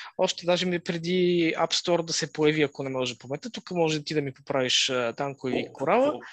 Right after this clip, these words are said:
Speaker 2: Ю-, какво, какво влагаш в успешна конкуренция?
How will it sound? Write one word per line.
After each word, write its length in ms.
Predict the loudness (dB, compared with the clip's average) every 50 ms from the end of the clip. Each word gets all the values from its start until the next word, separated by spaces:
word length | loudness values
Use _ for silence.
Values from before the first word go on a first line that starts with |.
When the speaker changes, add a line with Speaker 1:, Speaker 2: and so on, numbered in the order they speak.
| -18 -20 -20 -8 -2
Speaker 2:
Ю-, 180 | 0 0 0 -2
какво, 240 | -6 -4 -2 -2 -2
какво 260 | -2 0 0 0 2
влагаш 340 | 2 0 0 0 -2 -4 -6
в 120 | -8 -12
успешна 640 | -14 -14 -8 _ 0 0 0 0 -2 -4 -4 -6 -8 -12 _ _ -14
конкуренция? 640 | -10 -10 -10 -8 -8 -6 -6 -6 -8 -10 -14 -16 -16